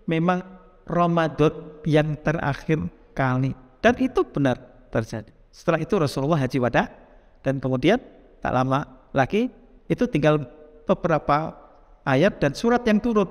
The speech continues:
Surat An-Nasr, surat yang terakhir turun, "Idza jaa nasrullahi wal fathu wa ra'aitan nasa yadkhuluna fid dinillahi afwaja," itu ketika Rasulullah berada di Mina, tertanggal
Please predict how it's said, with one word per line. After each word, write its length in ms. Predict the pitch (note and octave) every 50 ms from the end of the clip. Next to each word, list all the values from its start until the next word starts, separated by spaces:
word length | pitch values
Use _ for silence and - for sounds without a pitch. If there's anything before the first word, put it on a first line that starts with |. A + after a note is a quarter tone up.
| - - - - - -
Surat 320 | - - - D3 C#3+ - -
An-Nasr, 480 | C#3+ D3 D3+ C#3+ - - E3+ C#3 A#2
surat 240 | - - D3+ D#3 D3+ - D3+
yang 80 | C#3
terakhir 400 | - - D#3+ - - D3 - D#3
turun, 240 | - - E3 D#3 D#3
"Idza 240 | E3+ D3 B2 C#3 C#3
jaa 320 | B2 C#3+ D3 D#3+ - D#3
nasrullahi 480 | D3+ D3+ D3 - - D#3 C#3 C#3+ C#3 C#3+
wal 80 | C#3+
fathu 240 | C#3 - D#3 C#3 D3
wa 160 | C3+ C#3 D3
ra'aitan 160 | D3 C#3 - D#3
nasa 260 | D3+ D3 C#3 - D#3
yadkhuluna 220 | D3+ D3 D3 D3
fid 160 | C#3 - C#3+
dinillahi 240 | D3+ D3+ C#3+ C#3+ D3
afwaja," 320 | C3+ - D#3 D3 - E3+ D#3+
itu 240 | E3 A3 B3+ B3 B3 - - - -
ketika 320 | - - - - E3 E3+ D#3+
Rasulullah 240 | D3 - F#3+ G3
berada 320 | - - C#3 C#3 C3 D#3 D3
di 240 | C3 D3+ E3+ G3+ A3 - - - - - - _ _
Mina, 320 | F#3+ F#3+ G3 F#3 E3+ A#2 - - - - - _ - - _ _ _ - _ _ - _ _ - - _ _
tertanggal 720 | - D#3 D3+ - - D3+ C#3 B2+ D#3 E3 F3 F#3+ F#3 F#3+